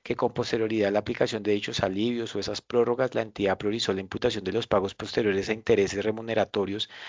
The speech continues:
reduciendo en menor proporción el capital de la obligación, que dentro de este proceso se decretó y se practicó dictamen pericial rendido por la doctora Claudia Milena Mora Mora,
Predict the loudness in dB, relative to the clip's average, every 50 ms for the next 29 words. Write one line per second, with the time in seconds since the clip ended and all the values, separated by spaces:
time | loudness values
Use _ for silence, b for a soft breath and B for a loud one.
0 | B B B B B B 2 4 4 4 4 4 2 0 0 0 2 4 4 4
1 | 2 0 -4 -6 -8 -4 -4 -4 -2 -2 -2 -2 -2 -4 -6 -4 -2 -2 -2 -2
2 | -4 -4 -2 -2 0 0 0 0 0 0 -2 -2 0 0 0 2 2 0 0 0
3 | -4 -10 _ B B B B B _ 4 6 6 6 4 0 0 2 4 4 4
4 | 2 0 2 4 4 4 2 0 -4 -4 -4 -2 -2 -2 -2 -2 0 2 2 2
5 | 2 2 2 0 0 0 -2 -2 0 2 2 0 0 0 -4 -4 0 2 4 4
6 | 4 4 2 0 _ -2 -2 0 4 4 2 2 2 2 2 4 4 4 4 4
7 | 2 4 2 0 0 0 2 2 2 2 2 4 6 8 8 8 8 4 0 -8
8 | -20 _ _ _ _ _ _ 0 2 4 4 4 2 0 0 0 2 2 2 2
9 | 2 0 2 2 2 0 0 -2 -2 -4 -4 -4 -4 -2 0 0 0 2 4 4
10 | 4 4 2 -2